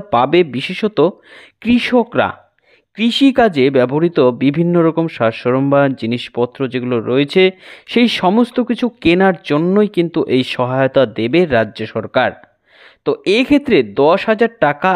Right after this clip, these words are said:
এবং পনেরো হাজার টাকা পর্যন্ত কিন্তু সহায়তা দেওয়া হয়। তো আপনিও কৃষিকাজে যুক্ত থাকলে এই সুবিধা নিতে পারবেন। এরপর রয়েছে ডিসেবিলিটি সার্টিফিকেট। বিশেষভাবে যারা সক্ষম, তারা সরকার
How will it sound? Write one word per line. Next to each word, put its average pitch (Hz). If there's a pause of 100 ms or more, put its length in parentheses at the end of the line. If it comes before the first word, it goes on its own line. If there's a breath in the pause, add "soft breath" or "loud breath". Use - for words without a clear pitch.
(100)
এবং 139 (180)
পনেরো 208
হাজার 175
টাকা 139 (140)
পর্যন্ত 127 (140)
কিন্তু 117
সহায়তা 110 (140)
দেওয়া 110
হয়। 117 (500)
তো 104 (100)
আপনিও 180 (300 loud breath)
কৃষিকাজে 131
যুক্ত 113
থাকলে 147 (140)
এই 120
সুবিধা 123
নিতে 156
পারবেন। 110 (800 soft breath)
এরপর 196
রয়েছে 262 (160)
ডিসেবিলিটি 165
সার্টিফিকেট। 196 (600 soft breath)
বিশেষভাবে 190 (120)
যারা 127 (120)
সক্ষম, 156 (280)
তারা 135 (380 soft breath)
সরকার 190